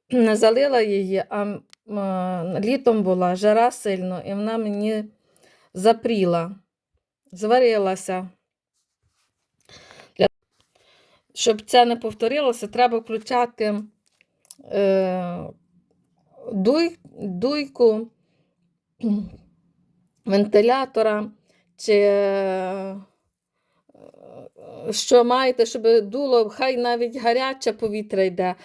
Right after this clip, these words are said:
але щоб воно було не стояче. Тоді не за, не почнуть, е, пропадати, е, орхідеючки. Бо, бачите, в мене пропала така красуня гарна,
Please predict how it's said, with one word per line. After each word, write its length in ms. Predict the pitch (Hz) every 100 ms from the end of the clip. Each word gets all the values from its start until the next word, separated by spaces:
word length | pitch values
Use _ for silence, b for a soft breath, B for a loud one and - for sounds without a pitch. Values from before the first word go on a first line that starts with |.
| B B
але 240 | - 214 226
щоб 200 | 247 226
воно 200 | 247 240
було 240 | 233 233
не 300 | 220 226 269
стояче. 880 | - - 240 220 180 160 165 - 185 b b b _ _
Тоді 500 | 226 214 277 302 294 b b
не 260 | 220 247 262
за, 340 | 254 254 254 -
не 220 | 233 233
почнуть, 540 | 233 240 - 269 262
е, 500 | 247 202 214 214 208 208 B B _ -
пропадати, 640 | - 220 214 208 220 233 226
е, 300 | - 123 139 -
орхідеючки. 1040 | - 208 208 208 175 165 165 170 - 175 202 - _ _ _ _ _ _ _ _ _ _ _ _ _ _ b b b b b _
Бо, 100 | 220
бачите, 360 | 233 240 - 226
в 40 |
мене 300 | 240 240 226
пропала 540 | 214 208 208 208 202
така 340 | 202 208 247 254
красуня 680 | 254 220 226 - 269 254 240
гарна, 600 | 247 240 233 233 226